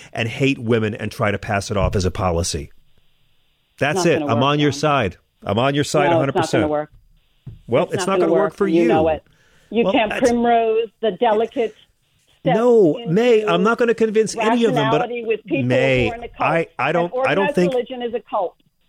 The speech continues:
Speaker 1: Okay, but here's the deal. I'm not gonna sway any of those cult members, and I'm not so naive to think that I can use scripture against these godless motherfuckers and convince them that they're hypocrites. But I will sway their kids.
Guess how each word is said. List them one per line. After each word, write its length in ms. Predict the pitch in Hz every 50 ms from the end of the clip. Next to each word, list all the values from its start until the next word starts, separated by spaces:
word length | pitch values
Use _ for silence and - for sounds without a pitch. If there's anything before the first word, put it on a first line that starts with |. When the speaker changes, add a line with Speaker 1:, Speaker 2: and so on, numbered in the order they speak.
| _ _ _ _ _
Speaker 1:
Okay, 280 | - 147 - - 185 180
but 120 | 127 120
here's 180 | 131 156 147 -
the 80 | 156 139
deal. 260 | 175 175 139 - - - - - - _
I'm 180 | - 160 175 175
not 180 | 180 175 165
gonna 120 | 185 170 156
sway 320 | - - 190 180 175 165
any 140 | 151 147 143
of 80 | 139
those 160 | 135 127 - -
cult 200 | - 160 165 139
members, 380 | 110 95 85 73 67 - - - _
and 140 | - 123 127
I'm 120 | 135 135
not 200 | 143 156 156 -
so 140 | - - 165
naive 300 | 156 151 147 156 156 143
to 100 | 139 127
think 260 | - - 160 156 139
that 100 | - 107
I 120 | 113 127 131
can 160 | - 123 120
use 160 | 131 123 -
scripture 460 | - - - 147 160 - - 131 110
against 400 | 101 95 90 - 123 156 170 -
these 120 | - 110 101
godless 380 | - - 104 107 95 98 -
motherfuckers 580 | - 104 101 104 101 - 110 98 - 110 107 - - - - - -
and 160 | - 123 123
convince 380 | - 143 123 110 120 151 185 -
them 120 | - 117
that 120 | 117 107 -
they're 140 | 117 113 120
hypocrites. 480 | 151 170 175 160 - 110 80 - - - - - - -
But 100 | 110 110
I 140 | 104 104 104
will 480 | 101 110 139 160 170 165 165 165 - _ _
sway 720 | - - - - - 147 147 151 151 147 147 151 147 - _ -
their 500 | 135 107 139 131 127 131 131 127 120 - _ _ -
kids. 680 | - - 165 156 127 104 82 73 73 - - -